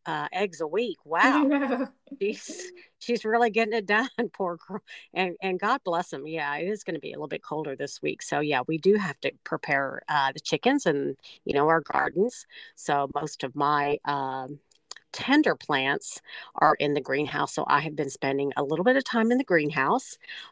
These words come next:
Speaker 1: Uh, I did get some grow lights for one of my Christmas presents. So those are up and installed already. And I just love going out there at night. Um,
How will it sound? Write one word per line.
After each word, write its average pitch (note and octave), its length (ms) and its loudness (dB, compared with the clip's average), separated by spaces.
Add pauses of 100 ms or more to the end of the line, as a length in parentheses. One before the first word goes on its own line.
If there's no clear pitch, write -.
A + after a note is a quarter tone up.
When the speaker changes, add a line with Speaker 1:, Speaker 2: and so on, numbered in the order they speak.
(100)
Speaker 1:
Uh, C#3+ 180 6
I D#3 140 2
did D#3+ 240 2
get - 180 0
some D3 340 -4
grow D#3+ 360 6
lights D3+ 760 2
for D3+ 100 -6
one D3+ 160 -4
of D3 60 -6
my C3 140 -4
Christmas - 480 -2
presents. D#3 460 -4
So C#3+ 120 -4
those D3+ 280 -2
are C#3+ 120 -6
up - 240 0
and D3 400 -2 (140)
installed D3+ 540 4
already. C#3+ 460 2
And D#3+ 100 2
I D#3 80 4
just - 200 -6
love E3+ 200 2
going D#3+ 260 0
out D3+ 180 -4
there C3+ 160 -2
at - 120 -8
night. - 480 -4 (500)
Um, C#3+ 440 0